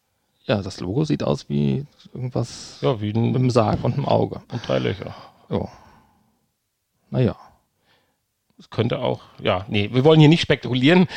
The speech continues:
Speaker 2: Also googelt mal nach dem Spiel und
Speaker 1: Es, äh,
Speaker 2: schaut euch
Speaker 1: soll
Speaker 2: das
Speaker 1: ein,
Speaker 2: Logo an.
Speaker 1: ein, ein Action-Adventure werden.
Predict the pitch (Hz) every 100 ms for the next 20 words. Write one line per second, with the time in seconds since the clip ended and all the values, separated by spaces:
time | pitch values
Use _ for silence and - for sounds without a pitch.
0 | - - 113 123 113 - 196 175 - 143
1 | 127 139 127 113 - 143 170 147 120 -
2 | 160 143 156 147 135 135 131 143 143 143
3 | 143 151 - - - 95 92 101 104 -
4 | 98 - 185 170